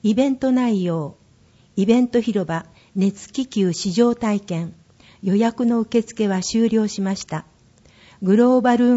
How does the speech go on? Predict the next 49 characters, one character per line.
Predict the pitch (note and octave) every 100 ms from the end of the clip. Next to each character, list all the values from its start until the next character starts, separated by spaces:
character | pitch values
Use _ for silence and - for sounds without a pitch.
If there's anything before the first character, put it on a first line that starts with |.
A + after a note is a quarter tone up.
| A#3+
ン |
花 | G#3 G#3+ G3+
火。 | F3 D#3+ D#3+ - _ _ _ _ _ _ _ _
熱 | A3 A3+ - -
気 | C#4
球 | C4 C4+ C4
競 | B3+ C4 C4+
技 | B3+ C4
大 | B3 A3+
会、 | G#3+ F3 E3 E3 - _ _ _ -
日 | G#3+
本 | A3 C4+ C4+
海 | B3+ B3
カ | B3 A#3
ッ | A#3 _
プ | F#3+ E3+ -
ク | -
ロ | A#3 B3+
ス | -
カ | B3+ B3
ン |
ト | B3 B3
リ | A#3+ A#3+
ー |
選 | - A3+ A3+
手 | -
権。 | - E3+ F3 E3+ _ _ _ _ _ _ - _ _ _
そ | - A#3+ A3+
の | B3
他、 | B3 E3+ - - -
熱 | A3 A#3 -
気 | C#4+
球 | - C#4 C4
競 | C#4 C#4
技 | C4+ C#4
大 | C4+ C4
会 | B3+ G3+ G3
の | F3+ F#3+
様 | A3 A3+
子 | A3 G#3
を | F#3+ E3+
ラ | A3 B3+
イ |
ブ | A#3+
配 | A#3+ B3 B3
信 | - F#3+ F3+
し | -
ま | F3+ F3+
す。 | -